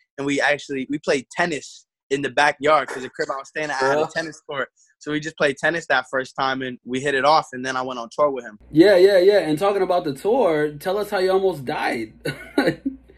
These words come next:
Speaker 1: So, so I was sitting in the bus listening to Been Here Before, you know, listening to the mix, trying to, to, to get it right,
Speaker 2: Mm-hmm.
Speaker 1: approve the master. And, uh,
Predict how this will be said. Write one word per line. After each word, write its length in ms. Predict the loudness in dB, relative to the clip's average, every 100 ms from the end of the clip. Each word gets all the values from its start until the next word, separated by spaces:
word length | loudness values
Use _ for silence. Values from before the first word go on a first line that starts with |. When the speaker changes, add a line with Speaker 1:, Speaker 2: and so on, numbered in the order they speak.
| -20 _ _
Speaker 1:
So, 280 | 0 0 0 -8
so 420 | -4 -2 -4 -8 _ -2
I 140 | 2 2
was 260 | 2 -4
sitting 240 | -4 -4 -4
in 60 |
the 80 | -6
bus 380 | -2 0 0 -4
listening 580 | -12 -10 -10 -8 -8 -8 -6
to 260 | -4 -4 -4
Been 260 | 2 2
Here 160 | 4 2
Before, 580 | 0 4 8 8 8 2 _ _ -4
you 80 | 2
know, 240 | 2 2 -2
listening 360 | -4 -2 -6 -2
to 60 |
the 60 | -4
mix, 420 | 0 0 0 -8
trying 280 | -6 -4 -2
to, 120 | -4 -8
to, 100 | -14 -16
to 60 | -10
get 140 | -2 0
it 80 |
right, 280 | 2 2 2
Speaker 2:
Mm-hmm. 140 | 0 -4
Speaker 1:
approve 200 | -2 -2
the 60 |
master. 600 | -2 -2 -2 -2 -2 -2 _ _ _ _ _ _ 0
And, 340 | 2 2 2
uh, 320 | 2 4 0